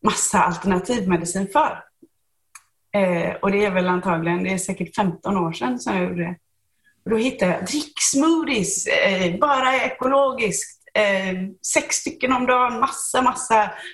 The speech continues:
proppa i dig mineraler och vitaminer och, eh, och sen hittade jag en resa till Peru och leva bland schamaner.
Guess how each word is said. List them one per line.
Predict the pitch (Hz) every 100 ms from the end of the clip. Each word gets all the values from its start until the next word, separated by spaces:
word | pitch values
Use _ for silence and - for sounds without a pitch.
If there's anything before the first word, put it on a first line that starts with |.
| _
proppa | 269 269 277
i | 285 277
dig | 262 269
mineraler | 262 254 254 254 247 240 240 233 233
och | 226
vitaminer | - 240 233 233 233 220 214 208 208
och, | 202 _ _ _ - _ _ _ 220
eh, | 220 214 202 196 196 185 -
och | 254 226
sen | 247 226
hittade | 226 - 196
jag | 196 190
en |
resa | 208 185 - 175 175 - -
till | 175 -
Peru | 208 190 180 180
och | 185
leva | 202 160 170
bland | 175 170
schamaner. | 185 180 165 165 202 196